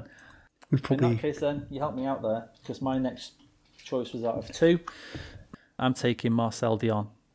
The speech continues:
Speaker 1: Oh, okay, you've gone a different direction. I might, I might just do it. Have you?
Speaker 2: And just as I, as I love this, as I love this stat,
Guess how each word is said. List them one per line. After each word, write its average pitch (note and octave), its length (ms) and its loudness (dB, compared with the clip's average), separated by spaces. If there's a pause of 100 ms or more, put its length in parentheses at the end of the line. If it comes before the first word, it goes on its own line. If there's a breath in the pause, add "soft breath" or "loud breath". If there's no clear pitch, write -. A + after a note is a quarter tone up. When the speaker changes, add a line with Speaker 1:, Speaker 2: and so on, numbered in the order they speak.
Speaker 1:
Oh, F#3+ 760 2 (160)
okay, A#2+ 220 0
you've A#2 280 0
gone A#2+ 200 2
a A#2 60 4
different C3+ 320 0
direction. C#3 520 -4 (600)
I B2 60 2
might, B2+ 400 2
I D#3+ 60 -4
might C3 180 0
just D3 200 -6
do C#3+ 120 -2
it. - 220 -2 (440)
Have F3 120 2
you? F#3 200 0
Speaker 2:
And B2 100 4
just D3 220 2
as C3 160 2
I, A#2+ 240 4 (340)
as B2+ 140 2
I B2 80 6
love C#3+ 300 2
this, G#2+ 200 2
as A2+ 160 -2
I A2+ 120 4
love C3 320 0
this G#2+ 160 -2
stat, - 480 -4